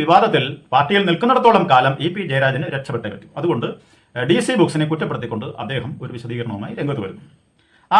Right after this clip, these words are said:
വിശദീകരണം പാർട്ടിക്ക് പോലും ബോധ്യമുള്ള ഒരു കാര്യമല്ല, പാർട്ടി അത് അംഗീകരിക്കുന്നും ഇല്ല. എന്നിട്ട് അദ്ദേഹം ഡി ജി പിക്ക് ഒരു പരാതി കൊടുക്കും. ഇത് സംബന്ധിച്ച് ഇതിൽ ഗൂഢാലോചനയുണ്ട്. ഏറ്റവും ഒടുവിലൊക്കെ അദ്ദേഹം പറഞ്ഞിരിക്കുന്നത് "Times of India ഇതിൽ ഗൂഢാലോചനയിൽ പങ്കെടുത്തിരിക്കുക." ഏത് Times of India, എന്ത് Times of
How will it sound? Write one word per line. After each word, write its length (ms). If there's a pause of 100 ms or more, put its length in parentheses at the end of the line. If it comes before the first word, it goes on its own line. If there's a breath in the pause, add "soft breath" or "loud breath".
വിശദീകരണം 420
പാർട്ടിക്ക് 300
പോലും 160 (220)
ബോധ്യമുള്ള 420
ഒരു 120
കാര്യമല്ല, 340 (220)
പാർട്ടി 260
അത് 100
അംഗീകരിക്കുന്നും 460 (120)
ഇല്ല. 80 (680)
എന്നിട്ട് 280 (220)
അദ്ദേഹം 260 (120)
ഡി 180
ജി 80 (120)
പിക്ക് 200 (100)
ഒരു 140
പരാതി 300
കൊടുക്കും. 180 (280)
ഇത് 140
സംബന്ധിച്ച് 380 (320 soft breath)
ഇതിൽ 140
ഗൂഢാലോചനയുണ്ട്. 640
ഏറ്റവും 180
ഒടുവിലൊക്കെ 340
അദ്ദേഹം 220
പറഞ്ഞിരിക്കുന്നത് 440 (400 soft breath)
"Times 380
of 140
India 200 (160)
ഇതിൽ 220
ഗൂഢാലോചനയിൽ 540
പങ്കെടുത്തിരിക്കുക." 480
ഏത് 160
Times 240
of 100
India, 200
എന്ത് 200
Times 220
of 60